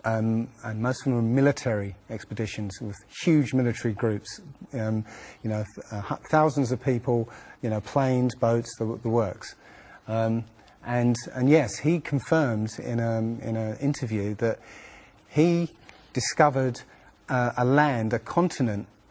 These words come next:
as big as the continental United States out there that was, um, with, with warm water lakes and, and mountains and everything, uh, that was completely uninhabited.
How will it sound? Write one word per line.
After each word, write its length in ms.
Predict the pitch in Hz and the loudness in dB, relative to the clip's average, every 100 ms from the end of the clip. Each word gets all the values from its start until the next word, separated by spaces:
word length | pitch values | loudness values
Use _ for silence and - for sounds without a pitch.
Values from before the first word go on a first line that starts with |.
| _ | _
as 160 | 120 113 | -6 -2
big 260 | - 147 139 | 2 4 4
as 160 | 127 - | 2 0
the 180 | 123 117 | -2 0
continental 640 | 139 127 131 120 113 117 | -2 -2 -2 -2 -2 0
United 400 | 117 117 117 117 | 0 0 -2 -4
States 520 | - 113 101 - - - _ _ | -2 -2 -2 -8 -16 -18 _ _
out 200 | 98 98 | -8 -6
there 260 | 104 98 90 _ | -6 -6 -8 _
that 120 | 120 110 | -8 -6
was, 200 | 107 - | -4 -2
um, 320 | 110 110 113 | -2 -2 -2
with, 220 | 117 110 117 | -4 -8 -8
with 440 | 120 113 - 117 | -6 -6 -6 0
warm 540 | 127 139 135 143 135 147 120 - 117 | 4 6 4 2 0 -6 -14 -6 0
water 280 | 127 - | 2 2
lakes 460 | 120 117 123 - - | 4 4 2 -4 -4
and, 300 | 110 107 107 | -2 -2 -2
and 180 | 110 107 | -2 -2
mountains 540 | 117 113 - 117 107 | -2 -2 -2 -4 -2
and 40 | 113 | -4
everything, 340 | 101 95 92 - - - - - | -4 -8 -12 -14 -20 -20 -20 -8
uh, 100 | 110 | -2
that 120 | 107 110 | -2 -2
was 140 | 110 | -6
completely 500 | - 110 - 139 120 | -6 -2 0 2 2
uninhabited. 720 | 120 113 113 107 98 95 | 0 0 -2 -2 -6 -10